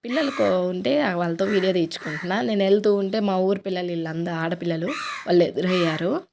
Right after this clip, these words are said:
And అక్కడికి వచ్చిన దగ్గర నుంచి తడి బట్టల మీదే ఉన్నాను. నాకు కొంచెం బాగా ఇంటికి వచ్చేలోపు దాని ఎఫెక్ట్ చూపించింది. అంటే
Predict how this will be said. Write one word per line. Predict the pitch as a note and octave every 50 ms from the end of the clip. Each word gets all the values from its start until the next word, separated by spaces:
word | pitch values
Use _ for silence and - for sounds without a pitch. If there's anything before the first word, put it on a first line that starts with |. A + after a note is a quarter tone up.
| G#3 G#3
And | G#3 G#3 G3+
అక్కడికి | F#3+ G3 G#3+ G3+ - G#3
వచ్చిన | G3+ - - A3+ A3+ A3
దగ్గర | G3+ F#3+ G#3 G#3
నుంచి | G3+ A3 A3 A#3+
తడి | A#3 A3+ G#3 G3 G3+
బట్టల | G3 G3+ G3+ G3 G3+ F#3+
మీదే | F#3+ F#3+ G3 G3 G3 G#3
ఉన్నాను. | G3+ F#3+ F3+ F3+ F3+ E3+ E3+ G3
నాకు | A#3+ B3+ B3+ G#3 - -
కొంచెం | - G3 F#3+ F#3 G3 F3+ F3+ F3
బాగా | F3 F3+ F3+ F#3 F#3 F#3
ఇంటికి | F#3+ G3 G3 G#3+ G#3+
వచ్చేలోపు | G3+ G3 - G3 F#3 G3 F#3+ G3 - A3+
దాని | A3 G3 G3 F#3+ F#3+ F#3
ఎఫెక్ట్ | F#3 - G#3+ G#3 - - F#3+ - G#3
చూపించింది. | G#3 G#3 G3+ G3 G3+ - G3+ F#3 F3 F3 E3+ E3 E3 E3 F3
అంటే | F3 F3 E3+ E3 E3+ G3+ C4 D#4+